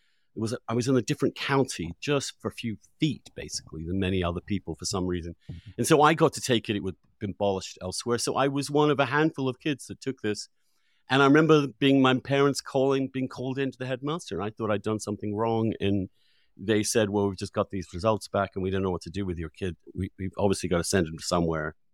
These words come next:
Speaker 1: <laughs> somewhere else." So I went to one of these magnet schools, which really was an amazing experience. In a local town, it was about, you know, maybe an hour and a half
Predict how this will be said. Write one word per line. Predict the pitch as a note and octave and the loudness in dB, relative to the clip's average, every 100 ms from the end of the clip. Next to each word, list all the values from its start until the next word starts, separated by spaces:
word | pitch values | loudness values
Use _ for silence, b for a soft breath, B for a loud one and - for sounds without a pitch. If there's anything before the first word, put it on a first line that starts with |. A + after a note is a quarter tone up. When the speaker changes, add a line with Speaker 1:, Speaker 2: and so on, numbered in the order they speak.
| _ _ _ | _ _ _
Speaker 1:
<laughs> | _ _ _ E3 - | _ _ _ 2 4
somewhere | - D#3+ D3 D#3 C3 _ b b b | 4 6 8 8 6 _ b b b
else." | G#3 A#3+ E3+ - - b - | 8 8 6 2 -4 b 2
So | F3 | 8
I | E3 | 8
went | E3+ E3+ - | 8 6 6
to | E3 D3+ | 6 8
one | C#3+ | 6
of | C3+ | 6
these | C#3+ C#3 C3+ | 4 2 6
magnet | C3+ E3 E3+ C3 | 6 6 2 0
schools, | - G#2 F#2 G#2+ - - | 0 -2 -2 -4 -8 -10
which | G#2+ A2 - - - | -4 -6 -6 -18 -4
really | A#2 A#2+ A#2 | 0 2 0
was | G#2+ | -2
an | A2+ | 0
amazing | G#2+ A#2+ A#2 A2+ | 2 2 0 -4
experience. | G2+ - G2+ F2+ G#2+ E3+ - - _ _ _ _ _ B2 | -4 -6 -4 -2 0 -4 -12 -20 _ _ _ _ _ 4
In | |
a | C3+ | 8
local | D#3 G3 F3+ | 8 8 6
town, | - A2 G#2+ C3 | 2 0 2 0
it | |
was | A2 A#2 | -2 -2
about, | A2 A2 A2 - | 2 2 2 0
you | B2+ | -2
know, | G#2 G2 - | 0 -2 -4
maybe | G#2 G#2 G2+ G2+ | -8 -6 -6 -6
an | G2+ | -4
hour | A2 G#2+ | -2 0
and | G#2 | -2
a | |
half | - G#2+ G2+ | -4 -4 -4